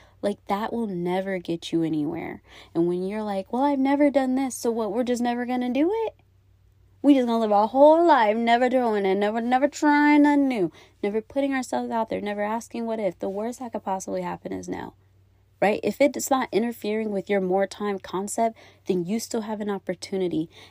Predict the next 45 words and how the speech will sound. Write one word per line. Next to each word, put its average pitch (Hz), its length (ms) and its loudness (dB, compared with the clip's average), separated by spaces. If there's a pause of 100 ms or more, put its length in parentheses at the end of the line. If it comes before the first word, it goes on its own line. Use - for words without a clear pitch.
And 190 240 -6
that's 185 380 -4
why 220 260 0
I 180 180 -4
do 165 240 -4
things. - 380 -8
You 202 120 -6
know, 208 100 -2
the 208 160 -4
other 220 200 2
day 196 200 2
I 190 60 6
was 190 160 2
doing 208 240 -2
a 196 60 -2
podcast 180 540 -6
episode. 175 520 -2
It 302 80 8
was 320 80 2
actually 339 420 2
episode 254 400 -2
six. - 400 -8 (400)
I 233 140 0
was 302 180 2
so 208 160 -2
exhausted 202 760 -2
that 226 220 0
day. 233 320 -4
I, 202 260 -8 (200)
and 220 140 0
I 220 80 0
know 185 500 2
that 175 260 0 (380)
Derek, 185 460 2
who 202 100 0
I 185 140 4
was 180 120 -2
interviewing, 202 540 -4
like, 190 220 -4
his - 420 -8
time 277 320 -8
is 214 220 -6
money 165 560 0
as 180 180 -6
well. 170 540 -6